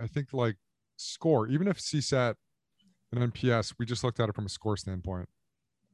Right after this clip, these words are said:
I think N P S still wins because, like, you can kind of figure out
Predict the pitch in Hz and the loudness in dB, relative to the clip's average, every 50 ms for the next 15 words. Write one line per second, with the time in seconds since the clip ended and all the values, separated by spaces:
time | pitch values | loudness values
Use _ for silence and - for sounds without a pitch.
0 | _ - - - 175 - 156 147 - - 139 123 - - 107 98 92 87 80 - | _ -18 -6 -6 -4 -2 -2 -2 2 2 2 2 2 -2 -4 -4 -4 -6 -8 -10
1 | - - - - _ _ _ _ _ _ _ - 113 - 131 120 110 107 113 113 | -14 -18 -18 -20 _ _ _ _ _ _ _ -14 -4 0 2 2 2 2 0 -2
2 | 104 98 - _ _ _ _ _ _ _ _ _ _ _ _ _ - 131 127 - | -2 -2 -6 _ _ _ _ _ _ _ _ _ _ _ _ _ -6 -6 -4 -2
3 | 160 147 - - 147 147 147 135 117 - - - 131 120 120 120 113 110 107 107 | -4 -4 0 2 2 4 4 2 2 0 -2 -2 -2 0 2 2 2 2 2 2
4 | 104 104 101 - | 0 -2 -4 -6